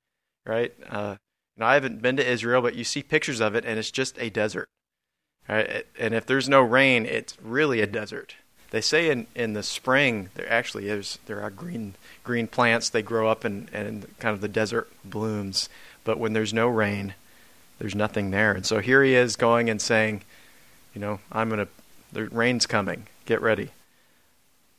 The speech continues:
And so he, he had only the word of the Lord. He just had that word of faith from heaven, and he had to walk in that. And so he believed the word of the Lord. He declared it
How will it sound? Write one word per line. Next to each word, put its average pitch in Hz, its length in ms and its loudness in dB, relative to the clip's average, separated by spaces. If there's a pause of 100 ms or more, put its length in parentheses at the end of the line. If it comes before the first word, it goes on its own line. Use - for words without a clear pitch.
(680)
And 127 80 -4
so 135 140 2
he, 127 260 2 (180)
he 123 200 -4
had 151 400 6 (180)
only 110 500 -2 (560)
the 113 100 -4
word 110 220 0
of 135 80 -2
the 127 80 0
Lord. 131 400 -4 (880)
He 123 100 -6
just 127 220 0
had 135 160 8
that 131 160 8
word 131 180 4
of 127 80 -2
faith - 380 -4
from 107 220 -10
heaven, 123 360 -6 (600)
and 98 120 -6
he 101 60 -8
had 104 200 -4
to 175 60 -8
walk 107 360 -2
in 101 100 -10
that. - 360 -16 (1900)
And 113 140 -4
so 127 140 2
he 135 160 4
believed 127 520 0
the 139 80 0
word 143 200 2
of 120 60 -4
the 123 120 -6
Lord. 127 220 6
He 120 100 -4
declared 135 480 2
it 156 320 0